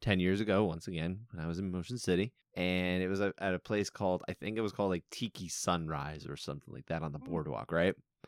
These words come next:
Speaker 1: So go, um, I'm getting excited for it. I'm hoping to get over the boardwalk. We're talking about it at dinner.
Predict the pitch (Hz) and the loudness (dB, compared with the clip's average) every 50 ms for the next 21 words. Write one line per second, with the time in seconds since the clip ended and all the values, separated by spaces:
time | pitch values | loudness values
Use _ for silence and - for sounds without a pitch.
0 | _ _ _ _ - - 85 82 80 78 101 104 107 - 98 92 85 85 85 85 | _ _ _ _ -2 0 0 0 2 2 2 2 2 2 2 2 2 2 0 -2
1 | - - 85 82 80 80 80 80 78 _ _ _ _ - 139 139 127 127 113 - | -2 0 0 0 0 0 -2 -4 -6 _ _ _ _ 4 6 6 6 6 2 6
2 | - 113 107 107 104 - - 107 107 101 82 82 117 131 120 117 113 117 113 107 | 8 8 8 8 6 4 4 4 4 4 6 6 4 4 6 6 6 8 8 6
3 | 107 95 82 80 92 95 92 85 90 92 90 90 90 90 - - - - 110 104 | 4 2 0 0 2 2 2 4 4 4 6 6 4 2 0 -6 0 4 4 6
4 | 98 98 98 98 95 95 92 90 90 82 73 92 92 87 87 87 85 82 85 | 6 4 4 6 6 6 6 4 0 0 0 0 0 0 0 -2 -2 -4 -6